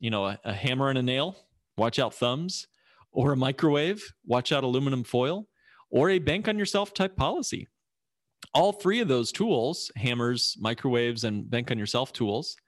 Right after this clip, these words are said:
uh, are fairly easy to manage and enjoy, and it's pretty tough to mess those tools up. But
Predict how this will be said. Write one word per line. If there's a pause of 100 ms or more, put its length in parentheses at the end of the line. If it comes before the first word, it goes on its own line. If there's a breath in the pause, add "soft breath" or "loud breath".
(560 soft breath)
uh,
are
fairly
easy
to (400)
manage
and
enjoy, (320 soft breath)
and
it's
pretty
tough
to
mess
those (160)
tools
up. (200)
But